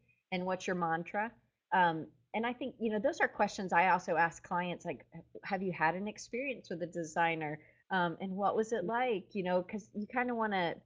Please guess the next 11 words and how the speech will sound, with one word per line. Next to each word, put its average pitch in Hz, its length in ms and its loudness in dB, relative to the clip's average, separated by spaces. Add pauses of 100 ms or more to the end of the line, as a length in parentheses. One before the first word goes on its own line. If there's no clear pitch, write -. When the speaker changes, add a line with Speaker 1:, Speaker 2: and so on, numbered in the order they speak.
(200)
Speaker 1:
be 220 60 4
able 196 160 4
to 185 100 0
know 185 320 2
what 185 260 -2
they're 156 180 -6 (160)
thinking 233 520 -2
Speaker 2:
Right. 170 220 12
Speaker 1:
about 220 160 4
you 247 460 4
without 175 520 4